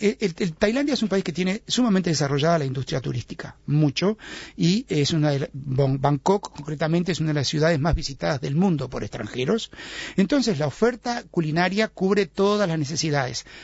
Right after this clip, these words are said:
porque hoy quizá hay muchos oyentes que están interesados en el viaje, pero que no son amantes de la comida oriental. Entonces no se van a sentir, este, frustrados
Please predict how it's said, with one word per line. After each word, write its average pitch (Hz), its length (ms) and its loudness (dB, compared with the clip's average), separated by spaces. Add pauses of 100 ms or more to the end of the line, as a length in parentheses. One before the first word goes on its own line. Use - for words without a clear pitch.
(100)
porque 151 300 2
hoy 190 100 4
quizá 196 240 -2
hay 190 60 0
muchos 175 280 0
oyentes 160 400 0
que - 100 -6
están 165 200 2
interesados 147 540 2
en 175 80 0
el 170 80 2
viaje, 180 400 0 (320)
pero 165 240 2
que 160 120 0
no 160 140 2
son 180 180 0
amantes 151 280 0
de 139 60 2
la 147 80 2
comida 143 260 2
oriental. 139 440 0 (280)
Entonces 165 320 0
no 175 180 4
se 170 140 -2
van 156 160 0
a 156 60 0
sentir, 160 480 -2 (280)
este, 135 800 -2
frustrados 175 680 0